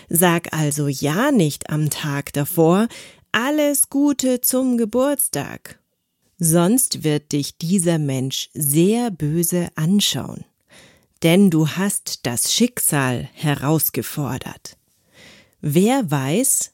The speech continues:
was bis morgen noch passiert? Also erst gratulieren,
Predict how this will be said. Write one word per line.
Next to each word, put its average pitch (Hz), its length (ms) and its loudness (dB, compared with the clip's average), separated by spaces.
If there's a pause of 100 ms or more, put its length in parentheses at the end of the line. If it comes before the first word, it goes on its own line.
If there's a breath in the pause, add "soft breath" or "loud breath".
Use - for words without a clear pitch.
(100)
was 165 360 2
bis - 320 -2
morgen 151 680 0
noch 151 280 -2
passiert? - 840 -4 (1000 loud breath)
Also 196 420 6
erst - 560 0
gratulieren, 151 840 0